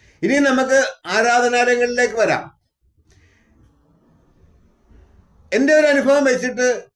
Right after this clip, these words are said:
ക്രിസ്ത്യൻ ചർച്ചുകളിൽ ഇത്തരം പൊല്യൂഷൻ ഉണ്ടാകുന്നില്ല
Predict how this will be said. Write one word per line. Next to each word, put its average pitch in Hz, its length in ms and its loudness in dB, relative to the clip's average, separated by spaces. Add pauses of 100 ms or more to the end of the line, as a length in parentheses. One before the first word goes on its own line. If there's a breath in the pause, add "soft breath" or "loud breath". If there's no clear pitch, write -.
(340)
ക്രിസ്ത്യൻ 285 500 -4 (240)
ചർച്ചുകളിൽ 226 580 -2 (920)
ഇത്തരം 220 380 -2 (520)
പൊല്യൂഷൻ 208 440 0
ഉണ്ടാകുന്നില്ല 175 480 -2